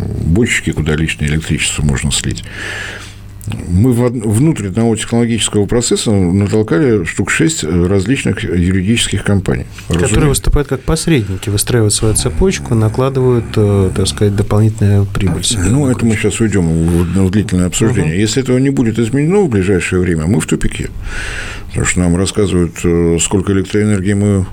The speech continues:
Speaker 1: э, вырабатываем, сколько у нас, э, установленная мощность наших электростанций. Есть такое понятие, как коэффициент использования установленной мощности. Ну, вот, грубо говоря, у меня генератор, который производит, там, я не знаю, сто мегаватт в час.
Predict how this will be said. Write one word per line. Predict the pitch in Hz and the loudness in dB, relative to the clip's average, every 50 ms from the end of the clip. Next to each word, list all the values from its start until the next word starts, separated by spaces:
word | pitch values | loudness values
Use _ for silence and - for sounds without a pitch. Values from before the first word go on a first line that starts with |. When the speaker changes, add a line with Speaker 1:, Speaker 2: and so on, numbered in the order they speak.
| - | -4
Speaker 1:
э, | - - 95 92 92 92 | -2 0 2 2 2 2
вырабатываем, | 92 92 95 107 110 120 123 180 185 180 - 107 95 90 87 82 82 - - | 4 2 2 2 2 2 2 0 0 0 2 2 2 2 0 -2 -4 -6 -6
сколько | - - - 135 131 - 110 | -6 -4 -2 -2 0 0 2
у | 101 | 2
нас, | 95 101 113 107 - - - | 2 2 0 0 -2 -2 -2
э, | 95 | 0
установленная | 92 90 87 90 92 - - 92 85 - 98 92 98 107 104 98 92 87 | 2 2 2 2 0 0 -2 -2 0 0 2 2 2 2 2 2 0 0
мощность | 90 98 104 - - 92 82 - | 0 0 0 0 0 -2 -2 -2
наших | 95 87 - - - | -2 -2 -2 -2 -2
электростанций. | - 85 92 - 95 87 - - - - - - - - - - - - - - - - | -4 -4 -2 -2 -2 -2 0 -2 -4 -4 -6 -8 -10 -10 -12 -10 -10 -10 -10 -10 -6 -2
Есть | 95 95 101 95 - | 0 2 2 2 0
такое | - 101 - 104 98 | 0 0 2 2 0
понятие, | 90 - 113 131 156 151 - - | 2 0 0 -2 -2 -2 -4 -6
как | - - - - | -8 -8 -6 -2
коэффициент | 98 92 82 - - 127 127 117 | -2 0 0 0 0 0 0 0
использования | 90 85 - - 117 110 101 101 95 87 | -2 -2 0 0 2 2 2 2 2 2
установленной | 78 - - 85 87 98 95 95 95 87 | 0 0 0 0 2 2 2 2 2 0
мощности. | 80 73 71 - - - - - - - - - - - - - - - - - - - | 0 -2 -2 -6 -10 -10 -10 -10 -10 -10 -10 -10 -10 -8 -8 -8 -8 -8 -8 -10 -6 -2
Ну, | - 90 | 0 0
вот, | 85 78 | 0 0
грубо | 90 87 85 82 82 82 | 0 0 0 2 2 2
говоря, | 80 82 85 85 80 80 | 2 2 2 2 2 0
у | 76 76 80 85 85 - 73 78 80 | -2 -4 -6 -8 -8 -10 -8 -4 -2
меня | 82 85 85 82 80 | 0 2 2 2 0
генератор, | 76 80 82 85 90 117 135 120 104 90 | 0 0 0 0 0 0 0 -2 -4 -4
который | 80 82 76 95 98 92 | -4 -4 -2 0 0 0
производит, | 71 85 82 80 76 90 95 90 78 - | 0 0 -2 0 0 0 -2 -2 -2 -2
там, | 78 73 | -4 -2
я | 73 73 | -2 -2
не | 73 71 | -2 -2
знаю, | 73 71 69 71 - | -2 -4 -4 -4 -2
сто | - - 104 | 0 2 2
мегаватт | 95 90 78 82 82 87 82 - - - | 2 2 2 0 0 0 -2 -4 -8 -8
в | - 76 - - - | -6 -6 -6 -6 -4
час. | - 69 65 - - | -4 -4 -4 -6 -8